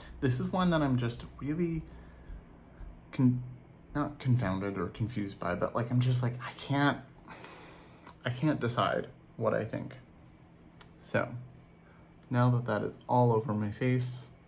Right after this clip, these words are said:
I'm curious to see what people will think. But, like, if I, you know,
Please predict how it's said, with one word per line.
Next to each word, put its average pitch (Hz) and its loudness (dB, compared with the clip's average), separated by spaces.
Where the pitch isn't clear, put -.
I'm - -18
curious 98 -4
to 123 -12
see 104 -4
what 101 -4
people - -6
will 78 -4
think. 160 -2
But, - -4
like, 120 2
if 123 0
I, 117 2
you 110 -4
know, - -4